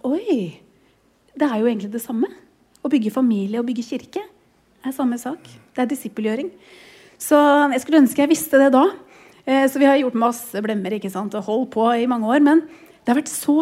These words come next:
spennende å starte med barna våre. Eh, og det er et veldig sånn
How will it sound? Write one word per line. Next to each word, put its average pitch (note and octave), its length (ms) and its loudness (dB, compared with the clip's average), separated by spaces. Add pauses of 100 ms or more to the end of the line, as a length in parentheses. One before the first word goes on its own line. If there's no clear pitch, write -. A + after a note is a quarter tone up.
spennende A#3 800 0 (360)
å - 80 -8
starte F#3 560 -8
med G3 120 -6
barna E3+ 260 -12
våre. F3+ 220 -10 (640)
Eh, A#3+ 240 2
og C4 140 4
det C#4 80 4
er C4+ 140 4
et C#4+ 100 0
veldig C4 160 2
sånn C4+ 160 8